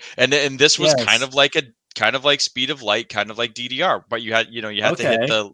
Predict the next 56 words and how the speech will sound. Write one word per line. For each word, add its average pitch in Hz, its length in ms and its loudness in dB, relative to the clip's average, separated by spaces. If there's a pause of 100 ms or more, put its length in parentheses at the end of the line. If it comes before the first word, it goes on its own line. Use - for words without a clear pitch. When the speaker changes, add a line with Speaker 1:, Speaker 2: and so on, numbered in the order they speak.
(120)
Speaker 1:
the 117 60 0
lighting 113 380 4
up 120 140 -2
buttons 113 340 -2
with 101 180 -10
your 127 100 -6
feet, 170 360 -4 (380)
and 117 180 0
they 117 100 2
would 117 180 -4
light 113 200 4
up 120 220 2
and 120 100 -12
stuff. 113 260 -2
And 107 80 -12
the 104 60 -12
more 104 160 -8
that 104 100 -8
you 110 100 -8
hit, 110 120 -4
the 113 80 -10
more 101 160 -8
tickets 123 320 -10
that 87 120 -10
you 92 60 -14
would 98 140 -12
get. 98 160 -4
But - 80 -10
it 107 100 -2
just, 131 300 -2
it 135 140 -4
just 160 320 4
came 117 320 -4
to - 100 -10
me 92 240 -8 (300)
when 120 120 -10
we 117 60 -4
were 113 80 -2
talking 110 380 2
about 98 260 0
Slam 107 260 -2
a 101 80 -6
Winner, 101 220 -4
and 101 100 -4
I 104 60 -2
was 104 140 -8
like, 107 140 -14
"What - 100 -20
the - 80 -16
hell - 120 -14
was - 180 -16
that 226 180 -10
other 175 160 -12
one 180 200 -14 (360)
with 151 140 -14
the, 131 260 -6